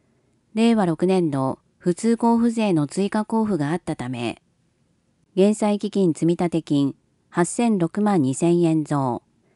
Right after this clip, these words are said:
公共施設整備基金積立金、五千万円増。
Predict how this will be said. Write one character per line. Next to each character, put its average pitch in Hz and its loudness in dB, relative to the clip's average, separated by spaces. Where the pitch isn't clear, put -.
公 233 2
共 233 0
施 - -8
設 139 -2
整 208 -2
備 220 -2
基 214 -6
金 135 0
積 165 0
立 160 -4
金、 131 -2
五 160 2
千 226 2
万 226 0
円 123 -4
増。 131 -6